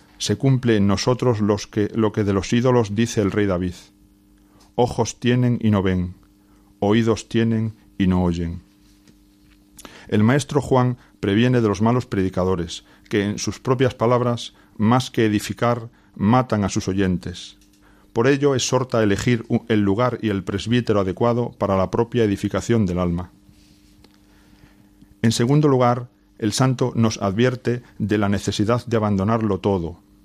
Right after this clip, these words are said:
la casa, la familia, los amigos, para encontrarse con el mayor tesoro, Cristo. Jesús, en su tiempo, al ser increpado a reconocer a su madre y sus hermanos,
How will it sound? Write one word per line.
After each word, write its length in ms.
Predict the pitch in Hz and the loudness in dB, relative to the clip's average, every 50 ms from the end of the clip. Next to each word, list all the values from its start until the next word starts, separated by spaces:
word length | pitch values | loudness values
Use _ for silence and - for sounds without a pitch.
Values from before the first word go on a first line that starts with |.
| _ _ _ _ - | _ _ _ _ -8
la 240 | - 95 101 95 - | -4 -2 -2 -2 0
casa, 440 | - 110 104 98 - - 95 85 87 | -2 -2 -2 -2 -4 -8 -8 -8 -6
la 140 | 95 92 | -6 -6
familia, 520 | - - 98 95 104 104 104 95 92 95 90 | -4 -2 0 2 2 2 2 0 0 0 0
los 200 | 92 90 85 - | 0 -2 -2 -2
amigos, 520 | 98 98 104 101 95 90 87 90 - - - _ - - - _ _ _ _ _ | 0 0 0 0 0 -4 -8 -12 -14 -18 -20 _ -20 -20 -20 _ _ _ _ _
para 200 | - 98 95 95 | -6 -4 -2 -2
encontrarse 680 | 95 95 - 92 95 90 110 120 123 - - 139 135 123 | -2 -2 0 0 0 2 2 0 0 0 0 0 0 0
con 180 | - - 101 98 | -2 -2 -2 0
el 140 | 95 95 92 | 0 2 2
mayor 340 | 92 90 92 104 107 110 | 2 2 2 2 2 0
tesoro, 540 | - - 98 90 - 104 95 87 87 87 - _ _ _ _ _ _ _ _ _ _ _ - | -2 -4 -6 -4 -2 -2 -2 -2 -2 -6 -10 _ _ _ _ _ _ _ _ _ _ _ -6
Cristo. 540 | - 107 104 101 - - _ - 98 - - _ _ _ _ _ _ _ _ _ _ _ _ _ _ _ _ _ - - - _ _ _ _ _ _ | -2 -2 0 -2 -2 -4 _ -12 -12 -12 -14 _ _ _ _ _ _ _ _ _ _ _ _ _ _ _ _ _ -20 -20 -20 _ _ _ _ _ _
Jesús, 680 | - - - 110 - - 143 143 143 139 - - - _ _ _ | -8 -4 -2 0 2 4 4 4 2 0 -4 -12 -16 _ _ _
en 120 | - 104 104 | 0 0 0
su 160 | - - 107 | 2 0 0
tiempo, 540 | 101 123 123 123 123 107 - 110 107 123 - _ _ _ _ _ | 2 2 2 2 2 0 -2 -6 -8 -8 -12 _ _ _ _ _
al 140 | - - 104 101 | -6 -4 -2 0
ser 180 | - 147 147 | 0 0 0
increpado 680 | 151 165 131 123 107 110 104 104 101 131 120 110 101 95 - | 0 0 0 0 0 0 -2 -2 0 0 0 0 0 0 -2
a 80 | 104 104 | -2 -2
reconocer 580 | 101 95 - 101 98 98 - - 127 117 - - | -2 -2 0 0 0 0 0 0 0 0 0 -2
a 80 | 107 | -6
su 140 | 104 - 110 | -4 0 0
madre 380 | 104 113 120 120 113 101 98 87 | 2 2 4 2 2 0 -2 -2
y 60 | 110 | -4
sus 180 | 107 - 101 - | -6 -4 -4 -4
hermanos, 640 | 107 101 104 120 131 131 131 131 127 123 - - - | -2 0 2 2 2 2 2 0 -2 -2 -4 -8 -14